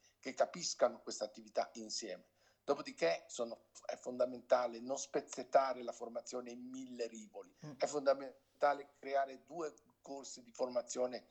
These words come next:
Speaker 1: avanzati, uno per gli operatori che devono essere capaci di lavorare con il proprio cane o co-, con l-, l'animale con cui lavorano, e devono essere capaci di capire che cosa vuol dire attivare una relazione, costruire i prerequisiti di una relazione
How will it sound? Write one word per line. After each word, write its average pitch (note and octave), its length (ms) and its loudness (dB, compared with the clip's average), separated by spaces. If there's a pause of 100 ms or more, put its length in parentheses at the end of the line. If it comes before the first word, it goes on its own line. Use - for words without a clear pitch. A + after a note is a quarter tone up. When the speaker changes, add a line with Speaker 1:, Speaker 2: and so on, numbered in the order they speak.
(160)
Speaker 1:
avanzati, A#2 840 2
uno D#3 360 0
per C#3 220 -4
gli C3 120 -8
operatori A#2+ 640 -4
che C#3 100 -14
devono C#3 240 -2
essere C#3+ 220 -2
capaci - 580 4 (240)
di - 120 -20
lavorare G#2 480 -6 (260)
con B2 200 -4
il - 180 -14
proprio - 300 0
cane A#2+ 440 4
o A#2+ 300 0
co-, A#2+ 220 -6
con A2+ 220 -14 (200)
l-, G#2+ 580 -12
l'animale A#2+ 460 2
con - 180 -18
cui B2 140 -2
lavorano, A2 480 0 (240)
e - 100 -16
devono C#3 220 2
essere C#3 300 0
capaci D#3 540 2
di - 280 -16
capire F3 500 -2
che - 120 -20
cosa A#2 220 -6
vuol A#2+ 200 -10
dire B2+ 180 0
attivare A#2+ 380 4
una A#2 140 0
relazione, A2+ 600 -2 (300)
costruire C#3+ 640 -2
i A#2+ 40 -4
prerequisiti B2 760 -6
di A#2 80 -12
una A#2 140 0
relazione A#2 680 0